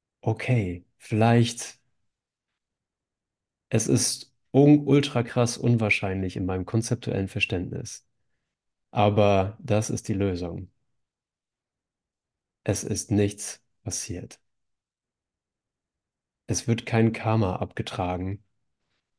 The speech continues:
Es wird kein Böses durch Gutes wieder wettgemacht. Es ist keine Wortakrobatik und keine intelligente Glanzleistung.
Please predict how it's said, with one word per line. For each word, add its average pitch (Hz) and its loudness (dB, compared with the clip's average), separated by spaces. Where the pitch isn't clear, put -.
Es - -8
wird 113 0
kein 120 6
Böses 110 0
durch 98 0
Gutes 120 0
wieder 101 2
wettgemacht. 90 -4
Es 101 0
ist 98 -4
keine 123 4
Wortakrobatik 107 0
und 98 -4
keine 104 -2
intelligente 104 -2
Glanzleistung. 87 -6